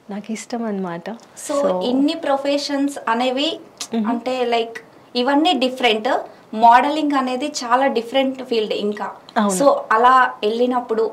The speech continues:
Speaker 2: మీకేమనిపించింది, ఇలా ని-, కాన్ఫిడెంట్గా వెళ్ళగలను అని ఎప్పుడు అనిపించింది మీకు?
Speaker 1: కాన్ఫిడెన్స్ అనేది నాకు ఫస్ట్, ఫస్ట్ నుంచి పెద్ద కాన్ఫిడెన్స్ అయితే లేదండి నా మీద నాకు.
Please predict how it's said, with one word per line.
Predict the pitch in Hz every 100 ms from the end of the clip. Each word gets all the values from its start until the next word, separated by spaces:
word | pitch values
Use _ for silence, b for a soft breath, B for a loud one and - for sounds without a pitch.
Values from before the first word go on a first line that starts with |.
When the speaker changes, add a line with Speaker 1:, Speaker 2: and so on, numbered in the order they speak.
| -
Speaker 2:
మీకేమనిపించింది, | 233 247 247 233 240 226 214 - 214 214
ఇలా | 208 214 214 208 - B B - 214
ని-, | 226 - - -
కాన్ఫిడెంట్గా | 233 240 247 254 262 262 247
వెళ్ళగలను | 208 214 226 233 220 214 220 -
అని | 214 208
ఎప్పుడు | 202 220
అనిపించింది | 202 202 202 - 190
మీకు? | 190 - - B B B B B B B _
Speaker 1:
కాన్ఫిడెన్స్ | 269 254 277 - 320 294 269
అనేది | 247 240 247 269 277 262
నాకు | 247 220 247 247 262 190 175 - -
ఫస్ట్, | 180 208 226 - 240 226
ఫస్ట్ | - 214 247 -
నుంచి | 269 254 262
పెద్ద | - 202 175 233
కాన్ఫిడెన్స్ | 240 208 202 208 226 220
అయితే | 196 196
లేదండి | 196 170 185 185 175
నా | 160 165
మీద | 185 190
నాకు. | 202 190 254 - - - 233